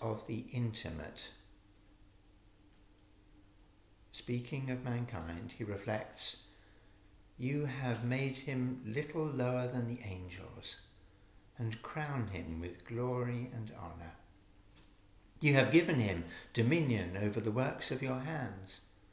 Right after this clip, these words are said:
and put all things under his feet." God has done these things. This psalm restores to us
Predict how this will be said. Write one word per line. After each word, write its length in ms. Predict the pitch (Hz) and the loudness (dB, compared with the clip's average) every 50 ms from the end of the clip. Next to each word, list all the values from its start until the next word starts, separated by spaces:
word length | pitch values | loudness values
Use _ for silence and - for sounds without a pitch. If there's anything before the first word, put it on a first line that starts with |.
| - - - - - - - - - | -20 -20 -20 -20 -20 -20 -12 -8 -6
and 120 | 113 - | -4 -2
put 180 | - 131 - 165 | 0 2 4 6
all 260 | 170 180 180 180 180 | 6 6 6 4 2
things 480 | 180 - 185 175 160 123 - - - | 0 -2 -4 -2 -2 -2 -4 -4 -2
under 220 | 151 151 147 143 147 | -2 -2 -2 -2 -2
his 240 | 123 113 104 104 - | -2 -2 -2 -4 -6
feet." 500 | - - - 107 - - - - - - - - - - - - - - - - - - - - - - - - - - - - - - - - - - - - - - - - - - - - - - | -6 -6 -6 -6 -8 -10 -10 -12 -12 -14 -16 -20 -20 -20 -20 -20 -20 -20 -20 -20 -20 -20 -20 -20 -20 -20 -20 -20 -20 -20 -20 -20 -20 -20 -20 -20 -20 -20 -20 -20 -20 -20 -20 -20 -20 -20 -20 -20 -12 -6
God 440 | - 120 113 113 107 104 98 - - - - - - - - - - - | -4 -2 -2 -2 -2 -4 -6 -8 -10 -12 -14 -20 -20 -20 -20 -20 -20 -12
has 300 | - 107 95 98 95 - | -8 -6 -6 -6 -6 -6
done 440 | - - 98 92 92 90 92 95 92 - - - - - | -6 -6 -4 -4 -4 -4 -6 -8 -10 -12 -16 -20 -20 -14
these 540 | 110 107 107 90 80 82 82 82 - - - - - | -12 -10 -10 -8 -8 -10 -10 -10 -12 -14 -14 -18 -18
things. 640 | - - 80 78 73 76 73 73 78 78 - - - - - - - - - - - - - - - - - - - - - - - - - - - - - - - - - - - - - - - - - - - - - - - - - - - - - - - - - - - - - - - - | -14 -12 -10 -10 -10 -10 -12 -14 -14 -14 -14 -16 -16 -20 -20 -20 -20 -20 -20 -20 -20 -20 -20 -20 -20 -20 -20 -20 -20 -20 -20 -20 -20 -20 -20 -20 -20 -20 -20 -20 -20 -20 -20 -20 -20 -20 -20 -20 -20 -20 -20 -20 -20 -20 -20 -20 -20 -20 -20 -20 -20 -20 -20 -20 -20 -20 -20 -20 -20 -20 -20 -16 -4 0
This 200 | 160 165 165 - | 0 2 2 2
psalm 680 | - - 117 87 85 85 85 85 90 95 95 - - - - - - - - - - - - - - - - | 2 2 2 2 2 2 2 0 0 -2 -4 -8 -12 -18 -20 -20 -20 -20 -20 -20 -20 -20 -20 -20 -20 -10 -4
restores 640 | - 113 110 - - - 170 147 131 113 104 - - | 0 0 2 2 2 2 2 4 4 4 4 2 0
to 180 | - - 80 82 | -4 -4 -4 -4
us 400 | - - - - - - - - | -4 -4 -4 -6 -6 -8 -10 -14